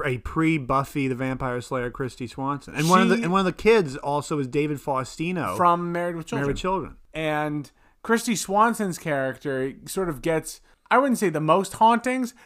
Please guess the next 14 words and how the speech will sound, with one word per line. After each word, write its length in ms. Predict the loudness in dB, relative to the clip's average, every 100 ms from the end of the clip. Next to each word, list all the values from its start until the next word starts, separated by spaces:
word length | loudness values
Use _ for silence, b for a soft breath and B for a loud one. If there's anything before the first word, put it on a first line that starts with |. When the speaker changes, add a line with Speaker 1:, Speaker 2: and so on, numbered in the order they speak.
| b
Speaker 2:
but 160 | -4 -4
she 160 | -4 -4
seems 280 | -2 -2
to 60 | 2
have 160 | 0 2
the 60 |
most 160 | 0 -2
visceral 420 | -2 -2 0 -2
reaction 640 | 0 2 2 2 0 -6 -8
to 120 | -8
seeing 340 | -6 -4 -2
the 80 | -2
Boogedy 460 | 0 0 0 -2 -2
Man. 340 | -2 -2 -4